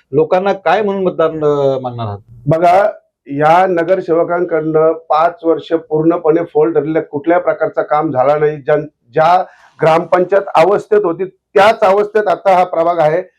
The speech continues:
Speaker 2: जे सिडकोने डेव्हलप केला होता ती डेव्हलपमेंट उलट यांना दुरुस्ती करता आली नाही. नवीन तर सोडा, जे ग्रामपंचायतने काही गावात कामं केली होती, शहरामध्ये सिडकोने कामं केली होती, ती कामं यांना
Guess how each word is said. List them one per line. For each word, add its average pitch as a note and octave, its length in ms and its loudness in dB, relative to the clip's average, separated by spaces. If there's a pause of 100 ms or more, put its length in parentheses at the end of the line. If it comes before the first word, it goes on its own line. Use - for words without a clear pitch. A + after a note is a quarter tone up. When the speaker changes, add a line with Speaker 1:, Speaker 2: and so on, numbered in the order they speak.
(260)
Speaker 2:
जे G#3 160 0
सिडकोने G#3 480 2
डेव्हलप G3+ 380 0
केला G3+ 180 0
होता G3 280 0
ती - 380 -8
डेव्हलपमेंट A3+ 800 2 (440)
उलट A3+ 280 2
यांना A3+ 180 2
दुरुस्ती A3 520 -2
करता A#3 280 2
आली G#3 140 4
नाही. F#3+ 160 -2
नवीन A3+ 340 0
तर B3+ 80 0
सोडा, A#3 300 0 (420)
जे F3 100 0
ग्रामपंचायतने G3+ 720 0
काही F#3+ 180 2
गावात F3 280 2 (100)
कामं F3 200 0
केली E3+ 220 -6
होती, D#3+ 280 -2
शहरामध्ये E3 520 -2
सिडकोने E3 480 -2
कामं D#3+ 260 -2
केली D3+ 180 -8
होती, D3 200 -6 (380)
ती A3+ 140 0
कामं G#3 300 2
यांना G#3+ 320 2